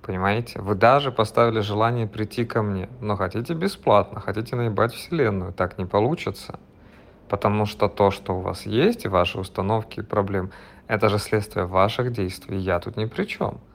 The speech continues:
Это ваш путь, ваши ошибки, ваши победы или не очень. Понимаете? Но вы хотите, чтобы я вам помог бесплатно,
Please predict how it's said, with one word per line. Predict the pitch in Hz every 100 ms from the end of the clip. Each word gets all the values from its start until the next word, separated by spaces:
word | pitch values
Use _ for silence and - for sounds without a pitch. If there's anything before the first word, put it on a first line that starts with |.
| - - - -
Это | 120 107 107 98
ваш | 107 104 117 165
путь, | - 110 110 107
ваши | 92 92 95
ошибки, | 151 196 - 110 - -
ваши | 95 98 127 175
победы | - 147 101 98
или | - 107 98
не | 98 117
очень. | 170 139 - - - - - - - - - - -
Понимаете? | 98 98 117 160 - - - - - - - - - - -
Но | 135 131
вы | 123 123
хотите, | 113 143 180
чтобы | - 120 117
я | 117 110
вам | 110 117 107
помог | 113 107 98
бесплатно, | 90 143 - 113 98 98 104